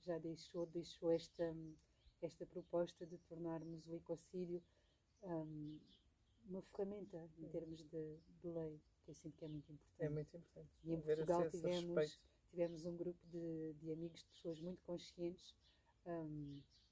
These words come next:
Speaker 1: ativistas sagrados, <laughs> hum, com este
Speaker 2: É
Speaker 1: amor
Speaker 2: muito, é
Speaker 1: tão
Speaker 2: muito
Speaker 1: grande pelo
Speaker 2: importante
Speaker 1: planeta
Speaker 2: haver,
Speaker 1: Terra.
Speaker 2: haver esse respeito, essa honrar,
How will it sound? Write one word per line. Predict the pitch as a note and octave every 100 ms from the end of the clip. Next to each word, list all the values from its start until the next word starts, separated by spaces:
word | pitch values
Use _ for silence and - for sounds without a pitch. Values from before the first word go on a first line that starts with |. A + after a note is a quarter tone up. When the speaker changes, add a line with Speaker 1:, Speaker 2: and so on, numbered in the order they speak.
| - - _ - E3+
Speaker 1:
ativistas | E3 D#3+ F3+ - D#3+ D3+ -
sagrados, | - - - F3+ E3 D3+ D#3+ G3+ - - -
<laughs> | A3 - A#3+ - - - - -
hum, | E3+ D#3+ D#3 D3+ D3 C#3+ D3 - - _ -
com | E3
este | D#3 F3+
Speaker 2:
É |
Speaker 1:
amor | E3+ E3
Speaker 2:
muito, |
é | F3
Speaker 1:
tão |
Speaker 2:
muito | E3
Speaker 1:
grande | E3 E3
pelo | - E3 E3
Speaker 2:
importante |
Speaker 1:
planeta | - D#3+ E3 E3+
Speaker 2:
haver, | E3+
Speaker 1:
Terra. | F3 E3+
Speaker 2:
haver | E3
esse | D#3 D#3
respeito, | - - E3 E3+ - -
essa | E3 - - D#3+ - - _ - _
honrar, | D3+ D3+ D3+ D3+